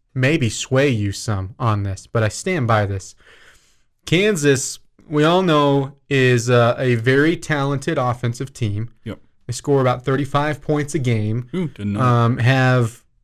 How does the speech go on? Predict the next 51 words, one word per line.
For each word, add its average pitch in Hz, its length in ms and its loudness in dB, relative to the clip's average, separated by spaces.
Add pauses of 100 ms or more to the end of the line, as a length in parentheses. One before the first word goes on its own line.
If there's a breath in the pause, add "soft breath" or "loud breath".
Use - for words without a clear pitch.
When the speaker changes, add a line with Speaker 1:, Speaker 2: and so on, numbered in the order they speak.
(680)
Speaker 1:
uh, 127 340 2 (140)
dang 202 280 2
near 190 160 2
the 170 80 0
same 170 200 -2
amount 151 260 2
of 131 60 -2
explosive 143 600 -2
plays 139 320 -2
through 143 100 -2
the 120 180 0
air 135 300 4
as 131 240 2
they 131 140 0
do 131 200 -2 (320)
through 143 140 0
the 127 60 0
ground. 123 520 0 (260 loud breath)
I 123 80 -4
know 143 160 2
we 147 160 2
go 131 400 4
ground 131 460 0
first 135 320 0
with 135 260 0
them, 135 160 -2
as 131 160 0
we 120 100 2
should, 143 500 2 (480 soft breath)
um, 123 280 4
but 120 120 4
Jason 135 500 2
Bean 131 340 2
has 123 140 0
taken 135 300 0
a 110 60 2
huge 165 420 -2
step 123 340 0
in 120 100 0
place 120 280 0
of 120 80 -4
Jalen 117 320 0
Daniels 113 320 0
this 117 160 -4
year. 123 240 0 (560 soft breath)
Uh, 117 180 2
third 151 380 2
year 170 200 4
there 151 220 2
for 139 160 -2
Bean, 127 440 -2